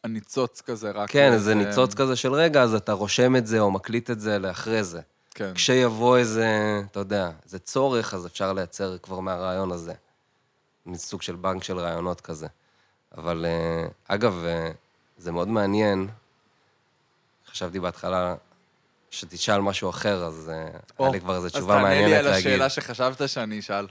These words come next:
Speaker 2: אבל, אה, <laughs> כי אמרת אם זה תלוי בן אדם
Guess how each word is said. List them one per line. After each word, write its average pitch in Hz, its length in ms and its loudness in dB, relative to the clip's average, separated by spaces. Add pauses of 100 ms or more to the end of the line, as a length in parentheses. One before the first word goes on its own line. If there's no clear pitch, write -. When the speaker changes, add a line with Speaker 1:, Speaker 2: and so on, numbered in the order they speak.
(120)
Speaker 2:
אבל, 92 360 2
אה, 92 360 4
<laughs> - 60 -8
כי 101 80 2
אמרת 117 220 6
אם 123 120 6
זה 98 120 0
תלוי 120 240 2
בן 120 180 4
אדם 123 600 4